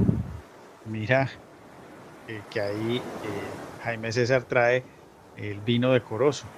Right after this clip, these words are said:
Eh, la vez pasada te, te gustó mucho el jugo de corozo, pues bien, las fruticas del corozo también se lavan bien, se llena un recipiente de vidrio o de barro con esos corozos,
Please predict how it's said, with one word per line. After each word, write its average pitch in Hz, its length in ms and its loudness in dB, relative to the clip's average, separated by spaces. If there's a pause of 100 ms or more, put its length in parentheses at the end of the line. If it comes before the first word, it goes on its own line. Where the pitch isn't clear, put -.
(260)
Eh, 117 360 -12
la 107 60 -6
vez 104 140 -6
pasada 135 300 4
te, 110 440 2
te 117 100 -4
gustó 113 320 -2
mucho 131 320 0
el 131 80 4
jugo 135 240 4
de 127 80 2
corozo, 135 400 2
pues 107 220 -4
bien, 131 240 2 (960)
las 104 140 -8
fruticas 110 440 -4
del 165 140 -2
corozo 151 360 4
también 107 440 -2 (440)
se 104 320 -8
lavan 101 400 2
bien, 135 440 0
se 101 300 -10
llena 110 760 -2
un 113 120 -6
recipiente 110 560 -2
de 110 140 4
vidrio 120 440 2
o 101 40 2
de 101 100 0
barro 117 420 2
con 107 140 -8
esos 110 240 -10
corozos, 135 640 -4